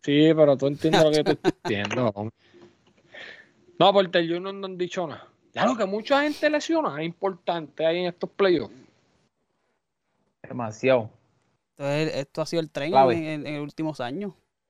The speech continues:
Speaker 2: Pasa lo mismo. Al final todo el mundo explotado.
Speaker 1: Coño, qué triste, mano. Porque eso desluce, desluce.
Speaker 2: Sí.
Speaker 1: Pero,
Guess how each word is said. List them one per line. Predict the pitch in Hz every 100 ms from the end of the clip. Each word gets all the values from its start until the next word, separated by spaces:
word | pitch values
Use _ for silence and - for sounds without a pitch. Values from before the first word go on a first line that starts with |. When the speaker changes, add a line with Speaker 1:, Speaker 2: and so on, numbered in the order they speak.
| _
Speaker 2:
Pasa | 135 156
lo | 160
mismo. | 139 135 202 196 _ _ _ _
Al | _
final | 131 127 147
todo | - 160
el | 156
mundo | 156
explotado. | 165 151 135 139 175 _ _ _ _ _ _ _ _ _ _ _ _ _ _ _ _ _ _ _ _ _ _ _
Speaker 1:
Coño, | 151 170 160 127
qué | 151
triste, | - 127 147 _ 123
mano. | 113 127 135 - _ _ _ _ _ _ -
Porque | 143 151 151 135 139
eso | 147 170
desluce, | 180 165 151 175 196 175
desluce. | 143 135 143 175 175 175
Speaker 2:
Sí. | 127 - - - _ - - _ _ _ _ _
Speaker 1:
Pero, | - 185 156